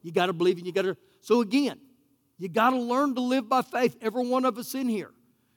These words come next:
James chapter one, verse twenty-two. "But be doers of the word and not hearers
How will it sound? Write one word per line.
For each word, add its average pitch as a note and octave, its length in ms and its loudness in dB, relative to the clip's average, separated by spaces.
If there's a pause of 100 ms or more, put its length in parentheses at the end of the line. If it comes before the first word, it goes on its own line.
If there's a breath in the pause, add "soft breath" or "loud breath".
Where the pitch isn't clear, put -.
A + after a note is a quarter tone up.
James A3+ 400 0
chapter A#3+ 380 -2
one, A3 360 0 (2000)
verse D#3 160 -8
twenty-two. F3+ 640 -2 (2000)
"But G#3 320 0
be A3+ 160 2
doers C4+ 760 0 (120)
of A3+ 200 0
the A#3 80 -4
word G#3 840 0 (960)
and G#3+ 240 -2
not A#3 260 4
hearers C4+ 920 -2